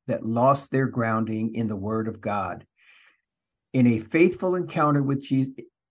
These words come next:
with Jesus Christ, in a true listening to the Holy Spirit,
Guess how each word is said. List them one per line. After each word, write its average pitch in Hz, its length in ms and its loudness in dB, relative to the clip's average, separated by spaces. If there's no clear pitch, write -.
with 139 220 0
Jesus 127 360 0
Christ, - 540 -2
in 127 140 4
a 117 140 4
true 175 460 2
listening 131 640 2
to - 120 -8
the 117 140 -4
Holy 135 300 2
Spirit, 123 560 0